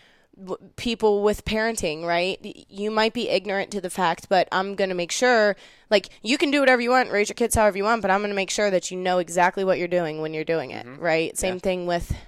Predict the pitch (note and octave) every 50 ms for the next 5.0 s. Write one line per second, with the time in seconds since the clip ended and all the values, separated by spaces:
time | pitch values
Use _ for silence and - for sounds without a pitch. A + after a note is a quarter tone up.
0 | _ - - F3+ - - F#3+ F3 E3+ E3+ - - F3 E3+ E3 D#3 - - E3+ E3+
1 | F3 E3+ - - - - - F3 E3+ E3+ D#3+ E3 E3 D#3+ D#3+ D#3+ D#3+ D#3+ D#3+ -
2 | _ _ _ _ _ _ _ _ _ _ _ _ _ _ _ - - G#3 F#3 E3+
3 | - - - - - F3+ A#2 E2+ F3+ E3+ F3+ F3 E3+ E3+ F3 F3 - F#2 G2 F3+
4 | _ _ _ _ _ _ - E3+ F3 F3 F3 - _ - - - - F2+ E2